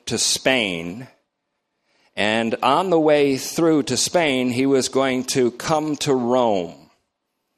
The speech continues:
He was also going to visit Jerusalem before he got there. And so he writes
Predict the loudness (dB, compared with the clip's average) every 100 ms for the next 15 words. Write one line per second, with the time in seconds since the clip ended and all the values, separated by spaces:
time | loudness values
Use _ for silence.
0 | _ _ _ _ _ _ _ _ -4 2
1 | 4 4 0 2 2 2 2 2 0 0
2 | 2 4 4 4 2 2 0 -2 -2 0
3 | 0 0 0 0 0 -2 -4 -4 -8 _
4 | _ _ _ _ _ _ _ _ _ -8
5 | -2 2 4 6 4 4 0 0 0 0
6 | -4